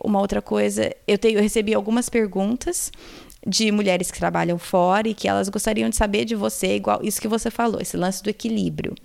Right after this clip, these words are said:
Eu sei que n-, é impossível equilibrar tudo. Até independente. Eu fico em casa, eu nunca consigo equilibrar tudo.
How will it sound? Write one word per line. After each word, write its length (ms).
Eu 80
sei 140
que 80
n-, 280
é 140
impossível 600
equilibrar 920
tudo. 360
Até 680
independente. 760
Eu 100
fico 220
em 80
casa, 440
eu 140
nunca 300
consigo 340
equilibrar 460
tudo. 340